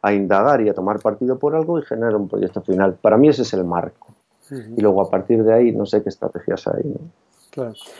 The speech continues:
Speaker 2: Otra de las cosas que le preocupa mucho, sobre todo a los padres, más que a los profesores, es los resultados académicos cuando dejamos de trabajar de una manera rutinaria y tradicional y pasamos al aprendizaje basado en proyectos o nuevas metodologías.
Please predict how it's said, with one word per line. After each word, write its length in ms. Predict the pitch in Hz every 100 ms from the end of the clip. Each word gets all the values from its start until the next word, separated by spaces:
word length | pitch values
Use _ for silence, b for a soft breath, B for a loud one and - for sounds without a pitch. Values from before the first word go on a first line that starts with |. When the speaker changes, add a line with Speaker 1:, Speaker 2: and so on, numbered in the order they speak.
| B
Speaker 2:
Otra 340 | 151 170 170
de 60 | 160
las 120 | 160
cosas 260 | - 165 -
que 80 | 143
le 80 | 123
preocupa 340 | 117 131 139
mucho, 400 | 139 143 135 113
sobre 240 | - 120
todo 160 | 110 143
a 60 | 135
los 140 | 117
padres, 360 | - 147 113 107
más 200 | 127 -
que 120 | 120
a 20 |
los 120 | 113
profesores, 580 | - 120 120 147 143 147 B B B _
es 120 | 143
los 160 | 160 135
resultados 560 | 120 120 113 117 123
académicos 760 | 127 120 120 131 127 135 165 - -
cuando 680 | 131 117 113 110 110 107 - -
dejamos 340 | 123 131 127
de 120 | 131
trabajar 420 | 131 123 120 147 127
de 60 |
una 120 | 123 123
manera 380 | 123 123 120 117
rutinaria 760 | 127 120 120 127 123 123 120 b b b
y 80 | 139
tradicional 640 | 139 127 127 - 127 135
y 60 | 151
pasamos 440 | 131 - 123 131
al 100 | 135
aprendizaje 540 | 113 117 113 101 107 131
basado 460 | 120 120 120 131 B B B
en 140 | 131
proyectos 540 | 123 120 127 - 151 -
o 100 | 131
nuevas 280 | 127 131 120
metodologías. 800 | 120 113 110 107 - 131 113